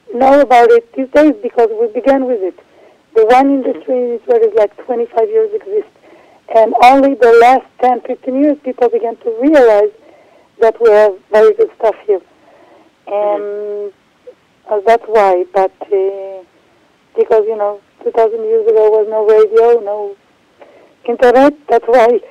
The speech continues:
Speaker 1: But we know that, uh, by archaeology, we know that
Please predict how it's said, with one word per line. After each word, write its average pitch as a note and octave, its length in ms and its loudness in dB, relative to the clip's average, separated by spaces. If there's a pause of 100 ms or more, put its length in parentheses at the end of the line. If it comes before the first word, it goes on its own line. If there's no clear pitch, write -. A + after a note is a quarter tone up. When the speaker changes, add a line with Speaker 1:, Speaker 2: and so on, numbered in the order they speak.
(300)
Speaker 1:
But - 240 0 (340)
we E4+ 420 -8
know B3 340 2
that, G#3 220 2
uh, G3+ 800 -10 (1080)
by G#3 140 2 (200)
archaeology, A3+ 580 0
we G#3 160 -4
know G3+ 280 -6
that G3+ 160 -2